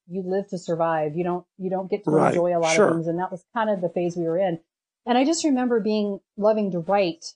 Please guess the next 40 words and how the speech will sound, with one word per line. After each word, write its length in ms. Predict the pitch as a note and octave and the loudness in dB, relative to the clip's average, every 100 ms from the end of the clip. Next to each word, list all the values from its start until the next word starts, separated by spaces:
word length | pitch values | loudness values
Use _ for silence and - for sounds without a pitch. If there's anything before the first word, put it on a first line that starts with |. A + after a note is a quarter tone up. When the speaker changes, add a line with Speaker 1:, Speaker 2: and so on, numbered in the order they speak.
| _ _ | _ _
Speaker 1:
And 420 | G3 G3 F#3 F3+ - | -2 0 2 0 0
I 100 | F#3+ | 0
loved, 360 | G3 G#3+ A3+ A3 | 2 2 2 0
at 120 | G#3+ | -2
the 60 | G#3 | -4
time, 240 | B3+ A#3+ | -4 -2
I 40 | F3+ | 0
loved 280 | F#3+ F#3 - | 0 -2 -2
Harry 200 | F#3 E3 | -2 -2
Potter. 360 | E3 E3 D#3 D3+ | 0 0 0 0
I 60 | |
was, 140 | E3 E3 | 0 0
like, 140 | D#3+ - | -2 0
all 200 | F3 F3 | 0 2
about 220 | E3+ D#3 | 2 0
Harry 200 | E3 D#3+ | 0 0
Potter. 280 | - D#3+ E3 | 0 0 2
I 40 | |
was 140 | D#3+ D#3 | 0 2
watching 360 | F#3 F#3 G3 F3 | 2 2 -2 0
it 60 | |
all 100 | E3 | 2
the 80 | E3+ - | 4 2
time. 40 | |
Speaker 2:
Okay. 300 | E3 D3+ - | 4 4 4
Speaker 1:
And 100 | E3+ | 0
I 40 | D#3+ | -4
was 120 | E3 | -8
reading 300 | F#3+ F3+ F3 | -6 -4 -2
it. 140 | E3 E3 _ _ _ _ - | -2 -4 _ _ _ _ -6
And 120 | A3 | -2
I 120 | A3 | 0
thought, 320 | A3 G#3 G#3 | 2 2 2
"You 80 | A3 | -2
know 120 | C4 | -2
what? 300 | C4 C4+ C4+ A3 | 0 0 -2 0
I 100 | G#3+ | 0
wonder 280 | B3 D4+ D4+ | 0 0 0
if 100 | D4 | -2
I, 160 | A#3 | -2